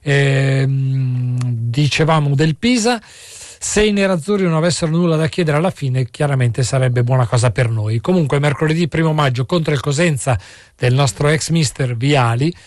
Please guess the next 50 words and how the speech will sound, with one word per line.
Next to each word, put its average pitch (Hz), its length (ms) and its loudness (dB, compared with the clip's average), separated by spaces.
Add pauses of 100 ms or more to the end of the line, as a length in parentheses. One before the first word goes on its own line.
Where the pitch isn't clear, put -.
(240)
di 151 120 -2
sicuro 170 480 0
più 226 220 -2
che - 100 -2
avvelenato 185 520 0
nei 165 100 0
nostri 170 240 -2
confronti 170 560 0
per 156 140 -2
l'esonero, 127 640 -2
non 180 180 0
sarà 185 220 2
facile, 139 480 0
in 135 80 -2
qualche 202 260 -2
modo 180 220 0
dobbiamo 165 340 0
fare 170 220 0
bottino 156 380 0
pieno, 143 320 0 (300)
ci - 140 -4
dobbiamo 175 300 2
salvare 175 360 -2
a 165 40 0
tutti 196 220 -4
i 208 40 0
costi, 123 360 -4
sempre 170 320 0
solo 143 240 0
forza 143 300 -2
Picchio. 135 340 -2
Edoardo, 170 340 2
però, 160 260 0 (460)
eh, 156 920 0
Viali 202 360 2
ha 165 60 4
già 143 120 2
messo 151 280 0
un 143 120 -2
po' 196 120 -2
le 175 120 2
mani 170 180 0
avanti, 127 360 0
hai 147 60 2
sentito 160 400 -2
le 147 80 0
dichiarazioni 139 540 0
di 131 100 0
oggi, 113 260 -2
no? 156 160 2